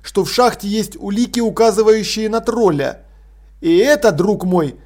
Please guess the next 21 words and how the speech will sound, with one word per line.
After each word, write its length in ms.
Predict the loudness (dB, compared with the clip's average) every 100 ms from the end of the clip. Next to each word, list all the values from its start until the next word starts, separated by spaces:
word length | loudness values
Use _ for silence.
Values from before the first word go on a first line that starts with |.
| -20 -20
будет 320 | -10 -6 -2 2
равносильно 640 | 2 2 -2 -2 2 0
объявлению 560 | 0 -2 -2 0 0
войны". 580 | 2 2 2 -2 -4 -10 -20 -20 -20 -20 -20 -20 -20 -20 -20 -20 -20 -8
"Вы 140 | -4
сами 260 | 2 2 2
попросили 440 | 2 0 0 0
нас 180 | 0 2
заняться 340 | 2 2 2
расследованием, 540 | 0 2 0 0 -2 -4
сэр". 340 | 2 2 0 -14 -20 -20 -20 -20 -20 -20 -20 -20 -20 -20
"Да, 560 | -14 0 2 6 6 6
но 140 | 2
я 220 | 4 4
ожидал, 380 | 4 4 4 4
что 140 | 4
вы 80 | 0
вернетесь 480 | 4 4 2 0 -4
с 40 |
другим 360 | -4 -4 -2 0
результатом". 760 | 0 0 2 4 4 2 -6